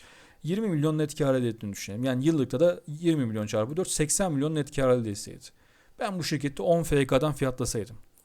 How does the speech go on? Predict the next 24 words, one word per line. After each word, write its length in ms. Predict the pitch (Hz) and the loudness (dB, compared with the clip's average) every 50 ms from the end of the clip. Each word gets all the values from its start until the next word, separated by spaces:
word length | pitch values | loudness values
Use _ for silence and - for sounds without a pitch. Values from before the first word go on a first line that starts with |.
| - - | -8 -6
Ne 80 | 190 | -4
yapacağım 340 | 208 196 147 - - 127 110 | -4 -4 -4 -2 -2 -2 0
o 40 | 104 | 0
zaman? 240 | 110 117 139 165 - - - - - _ - | 0 -2 -2 -4 -6 -12 -20 -20 -20 _ -10
Seksen 540 | - - - 160 160 160 - - 190 185 165 | -6 -2 0 0 2 2 2 0 2 0 0
çarpı 380 | - 151 131 120 123 - 175 | 0 2 2 2 0 0 0
on. 180 | 160 113 104 101 - - - - - - - _ _ _ _ _ _ _ _ _ _ _ _ _ _ _ _ _ _ _ _ _ _ _ _ _ _ _ _ _ _ - - _ - - | 0 0 0 0 -6 -10 -10 -12 -14 -16 -20 _ _ _ _ _ _ _ _ _ _ _ _ _ _ _ _ _ _ _ _ _ _ _ _ _ _ _ _ _ _ -20 -20 _ -14 -6
Sekiz 380 | - - - 156 151 - 165 147 | -4 0 0 0 2 2 0 0
yüz 160 | 131 113 98 | 0 0 -2
milyon. 340 | 95 95 92 107 131 175 190 - - - - - - _ _ _ _ _ _ _ | -4 -4 -2 -4 -4 -4 -6 -12 -14 -16 -18 -20 -20 _ _ _ _ _ _ _
Sekiz 460 | - - - - 147 147 - 135 110 | -10 -6 -4 -4 -2 -2 -2 -4 -4
yüz 360 | 98 98 120 143 - - - - _ _ _ _ _ _ _ _ _ - | -4 -6 -8 -10 -10 -12 -12 -16 _ _ _ _ _ _ _ _ _ -10
bölü, 520 | 135 123 123 139 175 170 143 120 120 151 175 - - - - - - - - - | -8 -2 6 8 10 10 10 8 4 2 -2 -8 -12 -14 -14 -14 -16 -16 -14 -10
bölü 420 | 139 143 151 131 110 117 147 185 - - - _ - - | -2 0 0 2 2 0 -2 -2 -6 -16 -20 _ -20 -14
kırk 260 | - - 180 - - 208 | -8 -6 -4 0 4 4
beş 200 | 196 - - - | 4 4 4 0
milyon 180 | 156 156 151 | -2 0 2
ödenmiş 320 | 139 139 160 156 156 147 - | 6 6 6 6 6 2 0
sermayesi 420 | - 139 120 110 104 101 - 101 | 2 2 2 0 -2 -4 -4 -4
varmış. 240 | 101 104 - - - | -6 -6 -6 -2 2
Böyle 160 | 175 165 160 | 2 4 4
kırk 240 | 160 185 170 - - | 2 0 -4 0 0
beş 200 | 175 165 170 - | 0 0 2 0
yaparsam 540 | 170 170 185 147 120 - - 107 104 131 | 2 4 4 4 4 4 0 -4 -4 -4